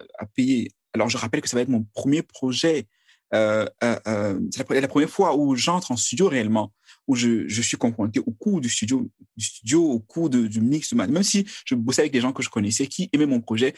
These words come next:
mais il fallait quand même, à certains niveaux, il fallait payer. Donc, je commence à payer, euh, jusqu'au moment où je me rends compte que je ne peux plus continuer comme ça. C'est, je suis étudiant, il faut que je paye mes propres factures à la fin du mois. Euh, c'est difficile. Je,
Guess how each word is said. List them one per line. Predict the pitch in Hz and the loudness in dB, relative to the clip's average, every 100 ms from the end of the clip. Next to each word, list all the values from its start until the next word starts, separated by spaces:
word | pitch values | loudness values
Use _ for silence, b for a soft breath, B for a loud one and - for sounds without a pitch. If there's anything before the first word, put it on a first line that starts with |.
| B - | B -2
mais | |
il | |
fallait | 226 127 | 2 0
quand | 135 | 2
même, | 120 123 131 | 0 0 -4
à | - | -8
certains | - 143 | -2 0
niveaux, | 120 117 | 0 0
il | |
fallait | - 113 | -2 -2
payer. | - - 143 - _ B B B B - | 0 2 2 -2 _ B B B B 0
Donc, | 240 | 2
je | 143 | 0
commence | - 175 185 | -4 -2 -4
à | 143 - | -6 -2
payer, | 127 139 165 160 151 - _ b b b b b b _ _ _ _ _ - | -2 0 0 0 -2 -6 _ b b b b b b _ _ _ _ _ -4
euh, | 139 | 0
jusqu'au | 170 - | 0 2
moment | 139 147 160 | 2 4 2
où | |
je | 135 | 2
me | 120 | 0
rends | 139 | 0
compte | 139 135 | -2 -4
que | - | -2
je | 117 | -4
ne | |
peux | 113 | -4
plus | - | -8
continuer | - 117 - 123 127 | -2 -4 -2 -6 -6
comme | 113 | -6
ça. | 110 135 117 _ _ _ _ _ | -4 -4 -6 _ _ _ _ _
C'est, | - - 120 113 113 110 | -6 0 2 2 2 0
je | 113 | -2
suis | 117 127 | -2 -2
étudiant, | - 98 123 196 | -2 0 0 0
il | - | -4
faut | - | -4
que | 113 | -4
je | |
paye | 101 117 | 0 0
mes | 98 | 0
propres | 113 113 | -6 -10
factures | - - - 120 131 135 | -14 -10 -10 -10 -12 -10
à | 85 | -10
la | 101 | -6
fin | 113 | -6
du | 104 | -4
mois. | 101 104 - b b b b b _ 110 | -2 -4 -6 b b b b b _ -4
Euh, | 107 104 98 92 90 90 90 85 - - | -2 0 -2 -4 -6 -10 -12 -14 -18 -12
c'est | - 113 | -8 -4
difficile. | 110 110 - 131 104 107 _ _ | -4 -2 -2 0 -2 -4 _ _
Je, | 107 107 113 107 104 104 | -6 0 0 0 -2 -4